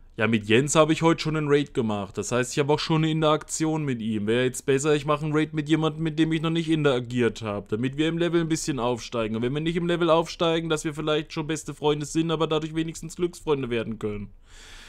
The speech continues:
Auf der anderen Seite sind die Regeln aber so, man nimmt an in der Reihenfolge, wie die Leute da sind. Denn ein Jens soll die Möglichkeit haben, wenn er zehnmal einlädt, zehnmal dran zu kommen und zehn Punkte zu machen, sodass er ganz oben an der Raid-Spitze steht.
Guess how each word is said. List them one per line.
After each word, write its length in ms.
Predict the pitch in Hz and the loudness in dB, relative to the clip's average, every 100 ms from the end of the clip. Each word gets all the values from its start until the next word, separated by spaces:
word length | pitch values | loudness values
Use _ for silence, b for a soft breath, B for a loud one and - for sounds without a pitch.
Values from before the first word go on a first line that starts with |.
| B B B | B B B
Auf 100 | - | -4
der 80 | 117 | 0
anderen 200 | 123 127 | 2 4
Seite 260 | 151 160 | 4 4
sind 160 | 165 175 | 4 2
die 40 | |
Regeln 320 | 175 185 190 | 2 2 2
aber 180 | 190 185 | 2 2
so, 260 | 190 202 208 | 2 4 6
man 160 | 190 | 4
nimmt 200 | 156 151 | 2 -2
an 240 | - 131 160 | 0 2 2
in 80 | 175 | 2
der 120 | 135 | 2
Reihenfolge, 540 | 131 143 143 170 165 | 4 2 2 0 2
wie 100 | 160 | 0
die 60 | 160 | 0
Leute 260 | 170 170 | 0 0
da 300 | 170 202 214 | 2 4 4
sind. 440 | 202 160 139 123 117 | 4 2 2 2 2
Denn 300 | 117 113 113 | 2 2 0
ein 200 | 110 113 | 0 0
Jens 360 | 110 120 160 - | 0 0 -2 0
soll 100 | 139 | 0
die 80 | |
Möglichkeit 580 | 123 127 147 139 131 113 | 2 0 -2 -2 -2 -2
haben, 440 | 107 104 113 147 180 | 0 2 2 0 0
wenn 120 | 135 | 0
er 100 | 117 | -2
zehnmal 440 | - 139 123 113 | -2 -2 0 0
einlädt, 480 | 87 113 120 143 - | 0 0 0 -4 -4
zehnmal 320 | - 135 123 | -2 0 0
dran 240 | 113 117 113 | 0 -2 -2
zu 80 | |
kommen 240 | 127 147 151 | -2 -2 -2
und 160 | 131 | -4
zehn 300 | - 139 123 | -2 0 0
Punkte 260 | 117 127 131 | 0 0 0
zu 140 | - | -2
machen, 280 | 139 143 170 | 0 0 0
sodass 260 | 151 131 120 | -2 0 0
er 80 | 117 | 0
ganz 280 | 123 120 | 0 -2
oben 320 | - 135 139 147 | 0 0 0 -2
an 140 | 131 | -2
der 100 | 120 | 0
Raid-Spitze 720 | 120 131 - - 151 147 160 | 0 0 -6 -8 -6 -4 -4
steht. 580 | 160 - 165 180 202 202 | -4 0 2 4 2 -2